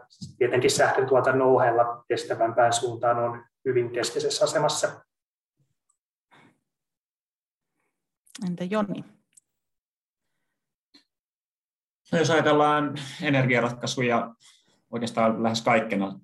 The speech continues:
Speaker 3: siinä, mitä me elämässä tehdään, niin, niin silloin ehdottomasti mitä, mitä suurimmassa määrin kyllä.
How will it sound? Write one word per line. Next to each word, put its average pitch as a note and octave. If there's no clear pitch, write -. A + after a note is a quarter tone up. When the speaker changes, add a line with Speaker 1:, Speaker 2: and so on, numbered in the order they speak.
Speaker 3:
siinä, F#2+
mitä F#2+
me F#2+
elämässä F#2+
tehdään, -
niin, F#2
niin G2
silloin G2
ehdottomasti F#2+
mitä, G2
mitä G2+
suurimmassa G2+
määrin F#2+
kyllä. G2